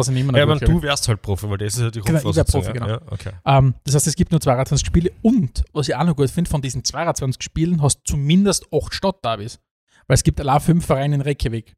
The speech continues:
Speaker 2: Ja,
Speaker 1: Das
Speaker 2: perfekt.
Speaker 1: heißt, wenn ich irgendwann in Reykjavik kicken würde, hätte ich von zwei, müsste die zweiundzwanzig mal nur f-, spielen
Speaker 2: Mhm.
Speaker 1: und davon zumindest acht Stadtderbys.
Speaker 2: Ja, ist geil, ja.
Speaker 1: Das ist geil.
Speaker 2: Hat was, hat was. Derby ist
Speaker 1: Ähm,
Speaker 2: übrigens so ein Stichwort. Eine unserer künftigen Fol-, äh, Episoden wird sich um das Thema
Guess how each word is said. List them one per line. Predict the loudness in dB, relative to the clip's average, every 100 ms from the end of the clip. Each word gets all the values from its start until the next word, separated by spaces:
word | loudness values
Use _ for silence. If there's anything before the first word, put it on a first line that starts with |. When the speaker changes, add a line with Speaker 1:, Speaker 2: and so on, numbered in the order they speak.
| _ -2
Speaker 2:
Ja, | 2
Speaker 1:
Das |
Speaker 2:
perfekt. | 6 6
Speaker 1:
heißt, | 4 2
wenn | 4
ich |
irgendwann | 4 4 4
in |
Reykjavik | 0 0 -2 -4
kicken | -8 -6 -2
würde, | 0
hätte | 0 0
ich |
von | -2 -2
zwei, | -4
müsste | -2 -2 -2
die | -6
zweiundzwanzig | -2 -2 0 -4 -4 0
mal | 4 4 2 -10 -20 -2
nur | 0
f-, | 0 -4 -12
spielen | 0 2 2 0 -4
Speaker 2:
Mhm. | -2 -4
Speaker 1:
und | -4 -2
davon | 0 2 2
zumindest | 0 -2 -2 -2 -4
acht | -6 -2
Stadtderbys. | -2 -2 -4 -8 -10 -14 _ -2
Speaker 2:
Ja, | -2
ist | -2 -4
geil, | -8
ja. | -6 -6
Speaker 1:
Das |
ist | -6
geil. | -8 -6
Speaker 2:
Hat | -4 -2
was, | -2 -2
hat | -6 -8
was. | -12 -12 -16 -2
Derby | 2 6 8
ist | 6
Speaker 1:
Ähm, |
Speaker 2:
übrigens | 2 -4 -2
so | 0
ein |
Stichwort. | -2 -4 -6 -8 -10 -6
Eine | -4 -2
unserer | -2 -4
künftigen | -2 -4 -6 -12
Fol-, | -6 -6 -4 -4
äh, | -2 -2 -4 -6 -10 _ _ -2
Episoden | 0 2 -2 -4
wird | -10
sich | -10 -10
um | -8
das | -6
Thema | -4 -2 -4